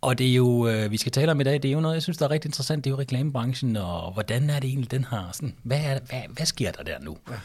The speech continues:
Speaker 1: Ikke mindst set i lyset af, af bæredygtighed. Men lige til at starte med, så, øh, så har du et firma, der hedder Minds and Mountains, og du har en skummel fortid med femogtyve år i reklamebranchen.
Speaker 2: Ja.
Speaker 1: Men hvis du nu selv skulle sætte et par ord på, hvad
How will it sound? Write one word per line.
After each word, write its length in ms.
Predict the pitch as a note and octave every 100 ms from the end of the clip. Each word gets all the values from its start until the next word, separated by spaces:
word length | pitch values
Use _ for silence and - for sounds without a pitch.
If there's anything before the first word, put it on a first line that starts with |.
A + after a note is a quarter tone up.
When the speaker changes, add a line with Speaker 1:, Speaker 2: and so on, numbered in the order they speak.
| - - -
Speaker 1:
Ikke 180 | D3+ A2+
mindst 180 | G2+ -
set 160 | G#2+
i 40 | F#2
lyset 280 | F#2+ -
af, 140 | E2+ F2+
af 100 | F2
bæredygtighed. 560 | F2 F2 F2+ - E2+ E2+ - - - - - -
Men 140 | C3 C#3
lige 140 | G3
til 120 | -
at 80 | F#3
starte 320 | - C3 F3+
med, 160 | D3+ D3 -
så, 440 | - - D#3 E3 D#3+
øh, 300 | C#3+ C3 B2
så 120 | D#3
har 120 | D3+
du 120 | C#3+
et 80 | G#2+
firma, 300 | D3 E3 E3+ C3
der 60 |
hedder 320 | A#2 A2 G2
Minds 380 | F2+ G2 A2+ B2+
and 60 | G#2
Mountains, 540 | E2 D3 - C3+ - - -
og 320 | B2+ B2 C3
du 60 |
har 120 | B2 C3+
en 60 |
skummel 280 | - D#3 C3+
fortid 360 | - C#3 E3 C3
med 80 | C3
femogtyve 440 | - C3 A#2 B2+ C3+
år 200 | B2+ -
i 80 | B2
reklamebranchen. 580 | G#2+ A#2 D3 B2+ C3 A2+
Speaker 2:
Ja. 40 | G2 - - - - - -
Speaker 1:
Men 100 | C#3
hvis 140 | D3+
du 100 | E3+
nu 100 | G#3+
selv 220 | G#3 A3+ F#3
skulle 180 | - -
sætte 160 | B2+
et 60 | B2+
par 80 | E3+
ord 220 | C#3 A2
på, 160 | G2+
hvad 200 | F#2+ C3+